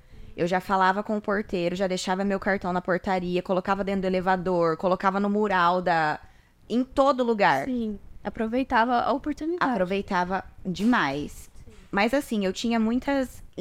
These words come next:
Speaker 1: limitações, é, de espaço também. Por quê?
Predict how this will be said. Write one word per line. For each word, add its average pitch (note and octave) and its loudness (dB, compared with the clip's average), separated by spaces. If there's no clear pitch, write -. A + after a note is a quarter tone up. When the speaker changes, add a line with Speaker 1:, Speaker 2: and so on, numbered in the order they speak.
Speaker 1:
limitações, G#3 -4
é, E3+ -2
de F#3 -2
espaço E3+ -2
também. E3 -4
Por C#4 -2
quê? C#3 -4